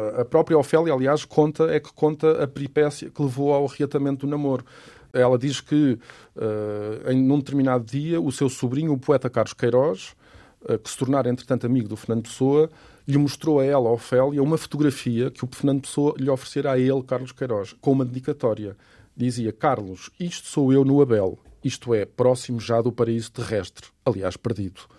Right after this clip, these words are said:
Fernando, dia dois de nove de mil novecentos e vinte e nove", portanto, dois de setembro de mil novecentos e vinte e nove. E o que é que era esta fotografia? Era a famosa fotografia mostrando o Fernando Pessoa de pé,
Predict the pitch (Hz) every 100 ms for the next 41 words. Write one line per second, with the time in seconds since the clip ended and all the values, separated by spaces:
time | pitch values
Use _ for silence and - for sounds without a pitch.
0 | _ - 117 113 117 120 117 117 120 113
1 | 127 123 117 113 113 113 117 117 120 117
2 | 113 117 131 107 92 - 110 113 107 -
3 | 120 110 113 123 113 120 123 98 - _
4 | 180 147 247 214 202 - 180 - 143 131
5 | - 98 - - _ _ - - 190 196
6 | 202 170 - 165 190 240 165 160 - 143
7 | 139 - 113 104 107 185 - _ _ _
8 | 139 135 - 185 160 120 127 127 160 151
9 | - 139 117 143 - 113 101 196